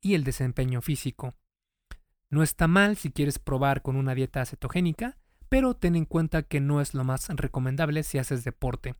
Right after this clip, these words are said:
Aunque hay estudios que muestran que la dieta cetogénica es mejor para perder grasa y músculo, todos ellos sufren de un mismo problema.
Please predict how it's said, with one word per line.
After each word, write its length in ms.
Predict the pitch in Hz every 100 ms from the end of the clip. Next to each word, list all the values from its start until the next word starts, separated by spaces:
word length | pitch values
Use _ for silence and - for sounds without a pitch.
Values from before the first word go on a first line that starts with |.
| _ _ - - - _
Aunque 220 | 139 -
hay 120 | 147
estudios 500 | 143 - 208 190 196
que 100 | -
muestran 480 | 139 143 - 160 143
que 120 | -
la 100 | 135
dieta 280 | 135 135 135
cetogénica 720 | - 131 131 151 143 - 139 -
es 140 | 147
mejor 320 | 139 - 139
para 240 | - 131 -
perder 420 | 139 135 - - - -
grasa 300 | 139 131 131
y 40 |
músculo, 520 | 151 180 202 196 214 - - - _ _
todos 300 | 190 170 147
ellos 380 | 147 143 147 - _
sufren 580 | - - 143 143 143 160 -
de 220 | 143 143
un 240 | 156 151 - -
mismo 520 | 135 123 131 127 - -
problema. 500 | 123 120 117 113